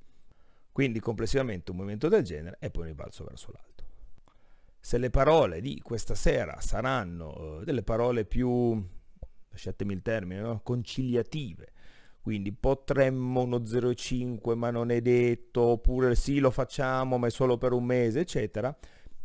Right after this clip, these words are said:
potrebbe aver già terminato lo Standard and Poor's, Wall Street in generale, il suo scarico, quindi rimbalzare verso l'alto, allora il Bitcoin continuare, vedete un po' con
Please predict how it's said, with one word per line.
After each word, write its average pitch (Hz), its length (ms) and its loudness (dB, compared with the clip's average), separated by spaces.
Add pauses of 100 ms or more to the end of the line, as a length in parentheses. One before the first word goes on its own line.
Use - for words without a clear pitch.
(160)
potrebbe 98 420 -8
aver 98 220 -6
già 107 120 -2
terminato 110 500 -2
lo 85 60 -8
Standard 95 300 -6
and 95 100 -6
Poor's, 127 340 2
Wall - 120 -16
Street - 280 -12
in 92 80 -10
generale, 90 580 -6
il 92 100 -10
suo 185 160 0
scarico, 113 460 -4
quindi 87 320 -8
rimbalzare 87 480 -6
verso 107 280 -4
l'alto, 107 340 -4
allora 80 240 -10
il - 160 -8
Bitcoin 123 540 -6
continuare, 98 680 -6
vedete 82 320 -12
un 82 80 -14
po' 87 160 -6
con 78 340 -14